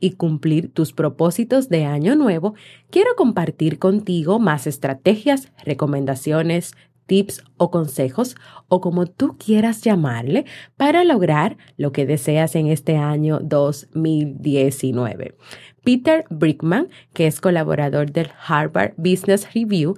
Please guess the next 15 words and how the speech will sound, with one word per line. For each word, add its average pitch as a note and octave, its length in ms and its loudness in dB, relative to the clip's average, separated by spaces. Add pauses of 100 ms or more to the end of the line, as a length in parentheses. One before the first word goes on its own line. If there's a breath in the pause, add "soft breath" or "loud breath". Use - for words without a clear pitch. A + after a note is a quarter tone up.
(300 loud breath)
afirma E3 680 0
que F#3 160 4
entre F#3+ 220 2
los F#3+ 200 2
errores G3 520 0
más F3 260 0
frecuentes D3+ 840 -4 (280 loud breath)
al D#3 220 0
establecer D3 760 -2
los C#3 200 -4
propósitos G#3+ 760 -2
de D#3+ 220 -4
año D3+ 340 0
nuevo A3+ 400 2 (400 loud breath)
está F#3 500 -2